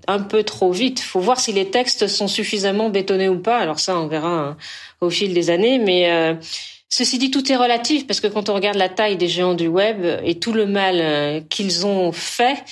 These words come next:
en matière concurrentielle, on se dit que Bruxelles aurait peut-être dû aussi agir, euh, il y a quinze ans déjà.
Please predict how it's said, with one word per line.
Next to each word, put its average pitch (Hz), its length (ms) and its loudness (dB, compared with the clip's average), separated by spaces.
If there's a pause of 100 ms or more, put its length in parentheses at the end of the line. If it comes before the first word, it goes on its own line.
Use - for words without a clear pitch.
(440)
en 170 80 0
matière 180 340 0
concurrentielle, 240 920 2
on 208 80 2
se 196 80 -4
dit 214 140 -2
que 220 100 0
Bruxelles 175 400 0
aurait 160 180 0
peut-être 180 380 0
dû 214 160 0
aussi 214 320 0
agir, 190 400 0
euh, 160 160 0
il 160 100 0
y 175 80 2
a 202 60 2
quinze 185 360 0
ans 226 100 2
déjà. 165 420 0